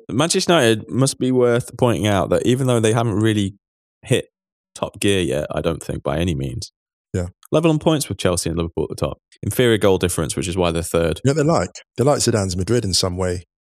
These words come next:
Speaker 2: They're, they're very effective in many ways, and at their best, they're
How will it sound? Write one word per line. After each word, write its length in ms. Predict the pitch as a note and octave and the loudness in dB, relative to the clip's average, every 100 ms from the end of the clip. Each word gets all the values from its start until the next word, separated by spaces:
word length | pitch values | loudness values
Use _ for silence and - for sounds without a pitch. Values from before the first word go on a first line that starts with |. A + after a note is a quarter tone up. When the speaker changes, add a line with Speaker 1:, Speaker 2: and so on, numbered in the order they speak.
| _ - | _ 2
Speaker 2:
They're, 160 | A#2+ | 2
they're 220 | A2+ A#2+ G2 | 4 2 4
very 260 | C3+ C#3 | 4 4
effective 460 | A#2 C#3+ C3+ - A2+ | 4 2 0 2 2
in 120 | A2 | 4
many 220 | A#2 A#2 | 4 4
ways, 560 | A2 F#2 F#2 F2+ - - _ _ _ _ A2 | 2 2 2 0 -2 -4 _ _ _ _ -2
and 100 | G#2+ | -2
at 100 | G2+ | 0
their 100 | F#2+ | 0
best, 400 | A#2 G#2 - G2+ | 2 2 0 -2
they're 160 | F#2 | -4